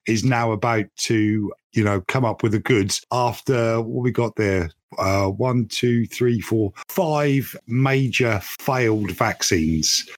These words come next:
Combination seasonal flu and R S V, Ebola,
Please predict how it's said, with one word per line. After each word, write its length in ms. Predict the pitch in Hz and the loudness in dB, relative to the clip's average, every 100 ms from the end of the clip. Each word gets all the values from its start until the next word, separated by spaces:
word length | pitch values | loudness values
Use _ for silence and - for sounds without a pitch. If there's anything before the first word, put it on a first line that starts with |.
| _ | _
Combination 680 | 156 156 135 127 117 - 104 | 0 2 2 0 0 0 0
seasonal 440 | - 123 110 110 | 2 2 2 -2
flu 320 | 92 123 117 | -2 0 2
and 120 | 110 104 | 2 2
R 240 | 107 101 | 0 0
S 160 | 92 - | 0 0
V, 440 | 147 147 147 117 - - | 0 2 0 -2 -10 -4
Ebola, 720 | 101 92 131 135 131 123 120 | -4 0 0 2 2 2 -2